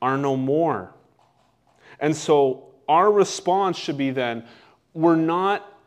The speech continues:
eager for the next election because we're trusting in princes. We're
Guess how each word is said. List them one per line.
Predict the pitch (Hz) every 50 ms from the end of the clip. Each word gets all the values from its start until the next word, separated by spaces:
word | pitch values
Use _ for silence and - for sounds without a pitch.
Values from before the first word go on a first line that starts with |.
| _ _ _ _ _ _
eager | 180 180 190 208 185 160 165 151 123 107
for | - - 147 143
the | 135 147
next | 143 143 156 175 175 - - - -
election | 151 143 143 151 156 151 - - - 147 127 113 98 87 92
because | 123 131 - 170 160 147
we're | 143 147
trusting | 139 - - - 170 175 170 - - 180 170 160
in | - 139 135
princes. | - - 160 160 170 160 - 135 110 101 - - - - _ _ _ _ _ _ _ _ _ _ _ _ _
We're | 151 156 160 160